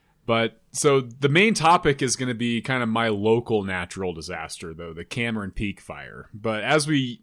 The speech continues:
explore that, we'll talk about the other big events in the northern Colorado wildfire season,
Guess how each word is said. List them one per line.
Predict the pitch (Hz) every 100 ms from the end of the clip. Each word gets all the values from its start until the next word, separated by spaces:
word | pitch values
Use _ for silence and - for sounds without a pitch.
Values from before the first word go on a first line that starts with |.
| -
explore | 113 - 127 123 117
that, | 113 113 110
we'll | 104
talk | 104 120 113
about | 113 107 98 -
the | 98
other | 98 101 104 98 95 92 -
big | 113 107 101
events | 95 95 95 98
in | 92
the |
northern | 87 90 90 87
Colorado | 95 87 87 85
wildfire | 82 98 107 101 110 101
season, | 98 104 95 98 92